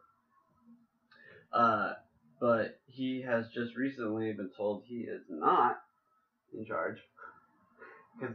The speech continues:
there's usually someone else there that is also in charge. He just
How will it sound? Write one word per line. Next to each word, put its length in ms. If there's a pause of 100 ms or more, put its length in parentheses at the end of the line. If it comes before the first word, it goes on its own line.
there's 160
usually 300
someone 300
else 260
there 200
that 140
is 100
also 440
in 100
charge. 380
He 120
just 220